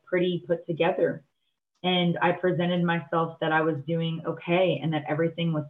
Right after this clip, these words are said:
fine, when realistically at night I was in tears, in the morning driving to work I was in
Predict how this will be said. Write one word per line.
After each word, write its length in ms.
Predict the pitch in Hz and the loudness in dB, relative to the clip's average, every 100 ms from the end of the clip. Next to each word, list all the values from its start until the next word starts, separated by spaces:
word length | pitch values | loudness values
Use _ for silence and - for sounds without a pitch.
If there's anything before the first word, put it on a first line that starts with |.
| - | -4
fine, 540 | 160 190 165 156 151 143 _ _ _ _ - | -2 -2 -2 -2 -4 -8 _ _ _ _ -6
when 200 | 180 185 | -2 2
realistically 800 | 180 185 185 180 202 - 175 170 | 6 6 4 0 -4 2 4 6
at 160 | 165 165 | 4 0
night 300 | 170 185 185 | 0 0 0
I 80 | 170 | 2
was 200 | 165 156 | 2 2
in 140 | 165 156 | -2 -6
tears, 440 | 170 165 165 156 | 0 2 0 -2
in 80 | 160 | -6
the 40 | |
morning 400 | 160 165 175 170 | -6 -2 0 0
driving 360 | 160 160 160 160 | 2 2 0 -4
to 100 | 165 | 0
work 240 | 185 180 | 0 2
I 120 | 170 160 | 0 0
was 180 | 151 | 0
in 160 | 147 | -4